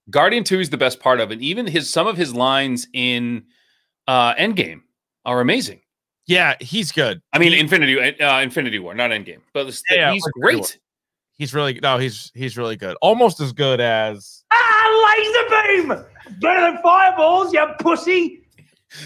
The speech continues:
Speaker 1: So I've started saying,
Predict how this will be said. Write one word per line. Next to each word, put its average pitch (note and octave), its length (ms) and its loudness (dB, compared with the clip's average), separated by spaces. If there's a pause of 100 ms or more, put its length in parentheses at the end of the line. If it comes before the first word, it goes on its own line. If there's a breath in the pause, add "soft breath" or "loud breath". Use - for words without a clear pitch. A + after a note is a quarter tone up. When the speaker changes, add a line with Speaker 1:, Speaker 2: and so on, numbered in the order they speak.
Speaker 1:
So E3 440 6 (520 soft breath)
I've E3+ 340 4
started D#3+ 400 2
saying, C#3+ 520 0